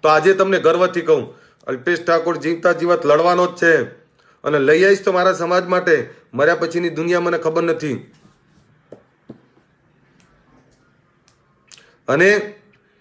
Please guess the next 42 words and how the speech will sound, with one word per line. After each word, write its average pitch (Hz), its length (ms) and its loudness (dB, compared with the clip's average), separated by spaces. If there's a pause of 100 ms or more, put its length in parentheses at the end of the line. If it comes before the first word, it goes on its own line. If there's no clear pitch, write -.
(340)
સાહેબ, 180 300 2 (320)
આ 160 80 0
સમાજને 165 440 0
વ્યસન 151 320 -4
મુક્તિનું 185 380 -4
સપનું 180 340 -4
જોયું 180 200 0
છે, 170 100 -4
સમાજના 165 360 0
ભાઈચારાનું 175 500 0
સપનું 175 300 -2
જોયું 175 220 2
છે. 147 120 -2 (760)
કોઈ, 190 260 4 (320)
કોઈ 220 220 4
જ 226 80 -4
ખરાબ 202 300 2
નથી, 190 300 0
બધા 165 320 2
જ 196 60 -4
સારા 190 300 0
છે. 190 180 -2 (300)
તો 185 120 -4
સારા 165 320 0
હો 196 160 4 (300)
તો 170 100 -8
સમાજની 175 400 -2
એકતામાં 190 400 -2
કામ 185 220 -2
કરો, 170 220 -2 (280)
સમાજને 170 380 -4
જુદા 160 300 0
પાડવા 185 240 0
માટે. 180 260 -2 (280)
અને 202 240 2
બહુ 196 220 2 (100)
જ 240 80 -6
એવા 254 200 0
બધાને 233 320 2
સપના 208 320 -4
હોય 180 260 -2 (640)
તો 220 100 4